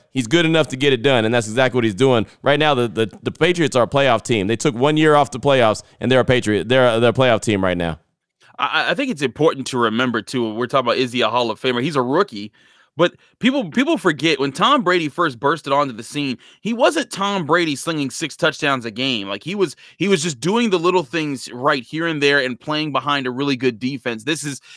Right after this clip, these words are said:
Speaker 2: you know, Mac Jones's rise right now. <laughs> Just, I know there's a lot of people that are just like, they, they, they're, they have double takes, like, "Ah, ah, ah, Tom Brady's coming for me. Ah, it's the Tom Brady two point oh."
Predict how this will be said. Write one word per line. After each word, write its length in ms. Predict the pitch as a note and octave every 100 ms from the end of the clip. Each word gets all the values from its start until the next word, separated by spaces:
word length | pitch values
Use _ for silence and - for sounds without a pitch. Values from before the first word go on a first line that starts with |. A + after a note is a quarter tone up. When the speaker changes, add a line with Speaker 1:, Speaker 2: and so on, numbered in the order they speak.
| -
Speaker 2:
you 80 | -
know, 160 | D#3 D3
Mac 300 | D#3 A#3 E3+
Jones's 560 | D#3+ F#3 G3 E3 C#3
rise 440 | B2 C#3 C#3 C3 A#2
right 280 | B2 G#2
now. 240 | B2+ B2 - C3
<laughs> 80 | A#2
Just, 240 | B2+ - _ - -
I 100 | C#3+
know 140 | G#3
there's 140 | F3+
a 60 | D#3+
lot 180 | D#3+ E3+
of 80 | -
people 180 | F3
that 120 | C#3+ C#3+
are 100 | C3+
just 280 | C3+ B2+
like, 240 | C3 B2 A2
they, 200 | B2 C3
they, 140 | C3+
they're, 160 | C3 C3
they 140 | C3+
have 140 | C#3 A#2+
double 160 | C#3+
takes, 140 | B2+ A#2
like, 100 | D3+
"Ah, 80 | - -
ah, 220 | D#3 D#3 -
ah, 240 | G#3+ B3 -
Tom 180 | - A3+
Brady's 200 | A3+ A3
coming 200 | B3 C4+
for 60 | G#3+
me. 80 | A#3+
Ah, 120 | D#4+
it's 100 | A#3+
the 100 | A#3+
Tom 200 | A#3 D4+
Brady 140 | C4+
two 120 | B3 D#4
point 160 | C5
oh." 220 | C3 -